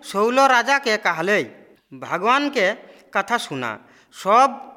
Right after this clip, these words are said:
অমলকীয় টেন হত্যা কারেকে সেখনিকে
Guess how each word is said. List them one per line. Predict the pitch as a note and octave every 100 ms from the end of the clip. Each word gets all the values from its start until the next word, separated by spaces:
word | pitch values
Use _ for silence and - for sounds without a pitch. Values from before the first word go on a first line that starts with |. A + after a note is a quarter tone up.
| - -
অমলকীয় | F3+ A3+ A#3+ B3 C#4 D4+
টেন | C#4+ G3 A#3+ - - - _ _ _ _
হত্যা | _ E3+ A3 - C#4 D#4 E4 - -
কারেকে | B3+ C4 C4 C4 B3+ D#4 - - _ _ _ _
সেখনিকে | - G#3 G3+ C4 D4 C#4 A#3